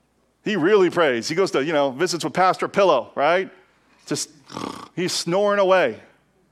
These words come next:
And, and so Jesus comes up to him and says, "Simon," he doesn't say Peter, he says, "Simon, why are you sleeping?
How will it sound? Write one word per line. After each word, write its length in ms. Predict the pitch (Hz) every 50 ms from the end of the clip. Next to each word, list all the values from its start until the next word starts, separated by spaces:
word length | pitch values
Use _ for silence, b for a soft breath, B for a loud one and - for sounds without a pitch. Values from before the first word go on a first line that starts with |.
| _ _ _ _ _ _ _ _ _ _ _ _ _ - - - _ -
And, 160 | - 160 170
and 140 | 170 156 147
so 140 | - 190 160
Jesus 440 | 143 - 151 131 147 226 220 208 -
comes 200 | - 208 160 233
up 100 | 240 -
to 60 | 240
him 40 | 214
and 60 | -
says, 160 | 208 190 -
"Simon," 500 | - - - 240 262 311 311 262 175 156
he 60 | 170
doesn't 240 | 202 202 214 208 196
say 140 | 202 247 247
Peter, 240 | - 254 294 262 214
he 80 | 190
says, 200 | 165 196 175 - B B B
"Simon, 440 | - - - 233 254 285 262 208 165 B B B
why 340 | - 147 143 165 208 269 330
are 100 | 330 302
you 140 | 233 214 190
sleeping? 640 | - - - - 311 370 370 349 320 226 147 110